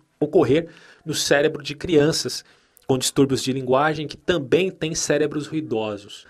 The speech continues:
Quando temos um cérebro ruidoso, o sinal de uma nova,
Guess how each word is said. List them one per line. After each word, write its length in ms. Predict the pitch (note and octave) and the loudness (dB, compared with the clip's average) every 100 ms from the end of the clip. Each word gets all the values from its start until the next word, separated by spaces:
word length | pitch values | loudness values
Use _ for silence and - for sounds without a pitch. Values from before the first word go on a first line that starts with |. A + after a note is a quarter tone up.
| _ _ _ _ | _ _ _ _
Quando 240 | - C#3 C#3+ | -2 0 0
temos 680 | C#3+ E3 E3+ E3 C#3 - - | 2 2 4 0 -4 -8 -10
um 100 | C3 | -6
cérebro 400 | - C#3+ C3 C3 | 2 2 4 2
ruidoso, 720 | A#2 A2+ B2 D#3+ B2+ G#2 - _ _ | 0 0 2 4 2 -2 -14 _ _
o 100 | B2+ | -10
sinal 480 | B2 - D3 E3 G#3 | -6 -4 -2 0 0
de 120 | D#3 | 0
uma 180 | D#3 D3+ | -4 -4
nova, 840 | C#3 D#3 G3 E3+ D#3+ D3+ C#3+ - | 0 2 2 2 -2 -2 -2 -6